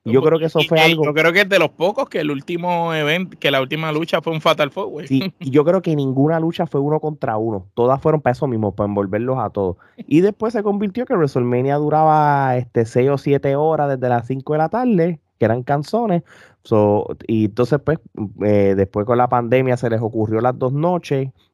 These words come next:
Speaker 1: y este es el tercer año de dos noches, pero quizás eso no era, eso no era suficiente, porque como quiera se podían tardar, pues, ¿qué pasó?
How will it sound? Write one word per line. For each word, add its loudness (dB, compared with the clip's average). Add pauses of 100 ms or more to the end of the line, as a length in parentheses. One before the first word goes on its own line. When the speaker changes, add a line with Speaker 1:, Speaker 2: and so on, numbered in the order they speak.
Speaker 1:
y -2
este -2
es 0
el -8
tercer 2
año 0
de 2
dos 2
noches, 0 (640)
pero 2 (600)
quizás 2
eso 0
no 0
era, 0
eso -6
no 0
era 2
suficiente, -2
porque -8
como -2
quiera 0
se 0
podían -2
tardar, -2
pues, -2
¿qué -4
pasó? -2